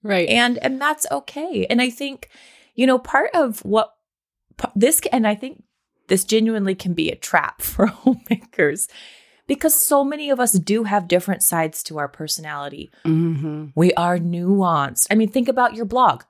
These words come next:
Speaker 2: Parisian Farm Girl. Like,
Speaker 1: Exactly.
Speaker 2: when you think of a Parisian,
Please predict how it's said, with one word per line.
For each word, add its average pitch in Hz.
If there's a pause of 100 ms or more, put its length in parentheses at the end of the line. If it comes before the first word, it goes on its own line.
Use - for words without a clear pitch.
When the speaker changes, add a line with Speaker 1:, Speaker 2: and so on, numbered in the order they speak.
(140)
Speaker 2:
Parisian 190 (520)
Farm 208
Girl. 143 (360)
Like, 247
Speaker 1:
Exactly. 139
Speaker 2:
when 208
you 214
think 233
of 233
a 240
Parisian, 214